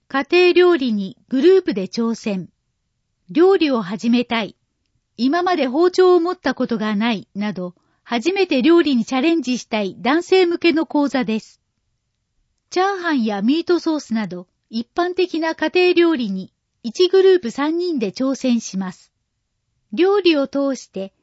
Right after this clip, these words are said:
家事参加の第一歩を始めましょう。日時、五月十一日、二十五日、六月八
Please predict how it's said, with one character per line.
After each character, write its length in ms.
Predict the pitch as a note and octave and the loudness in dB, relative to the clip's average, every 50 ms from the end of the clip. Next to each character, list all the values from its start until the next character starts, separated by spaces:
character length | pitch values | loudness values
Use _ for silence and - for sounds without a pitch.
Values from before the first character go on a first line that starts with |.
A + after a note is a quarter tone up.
| _ _ _ _ | _ _ _ _
家 160 | _ - F4+ F#4+ | _ -4 -4 -2
事 160 | F4 D#4 C#4 | -2 -6 -4
参 240 | - B3 D4 D#4 D4 | -4 -4 -4 -2 -4
加 140 | E4 D#4 | -4 -4
の 180 | D4 D4+ D4+ C4+ | -2 -2 -4 -2
第 300 | F3+ B3 D#4 F#4+ F4 D#4 | -2 0 0 0 -2 -4
一 40 | - - _ _ | -6 -10 _ _
歩 140 | C#4 C4+ | -4 -2
を 80 | A#3+ G#3 | -2 -4
始 240 | E3+ G3+ - - G#3+ | -6 -10 -10 -6 -2
め 140 | B3 B3 A#3 | -2 0 0
ま 100 | B3+ B3 | -2 -4
し 180 | - - B3+ | -4 -6 -6
ょ 300 | A3+ A#3 G#3 F3 - - _ _ _ _ _ _ _ _ _ _ _ _ _ _ _ _ _ _ _ _ _ | -6 -6 -6 -8 -12 -16 _ _ _ _ _ _ _ _ _ _ _ _ _ _ _ _ _ _ _ _ _
う。 40 | A3 | -8
日 300 | B3+ F4+ F4 - D#4+ C4+ | -6 -6 -4 -4 -6 -6
時、 220 | F#3+ G3+ F#3 - _ _ _ _ _ _ _ _ _ _ _ | -4 -8 -10 -10 _ _ _ _ _ _ _ _ _ _ _
五 140 | - F#4 | -2 0
月 340 | F#4+ G#4 F#4 F4 - A#3 G#3+ | 0 0 -2 -4 -6 -8 -10
十 220 | D3+ - C#4 D#4 D#4+ | -6 -2 0 0 0
一 240 | D#4 - - B3+ | 0 -2 -6 -6
日、 480 | A#3+ C4+ C4 A#3 - - A3+ A3 - - _ _ _ _ _ | -4 -4 -4 -4 -4 -8 -10 -10 -10 -12 _ _ _ _ _
二 140 | B3 D4 E4+ | -6 -6 -4
十 260 | - F4 E4+ C#4+ A#3+ | 0 0 0 0 0
五 140 | F3 B3 C4 | -2 -2 -2
日、 460 | B3 A3+ G#3+ - _ - D#3+ B2+ - _ _ _ _ _ _ _ _ _ | 0 0 -2 -4 _ -16 -20 -20 -20 _ _ _ _ _ _ _ _ _
六 260 | - B3 B3+ - F4 D#4+ | -6 -6 -2 -2 0 0
月 260 | F#4 F4+ F4 - D4+ | 0 -2 -2 -2 -4
八 280 | C#4+ C#4 C#4 C4+ B3+ | -2 -2 -2 -2 -4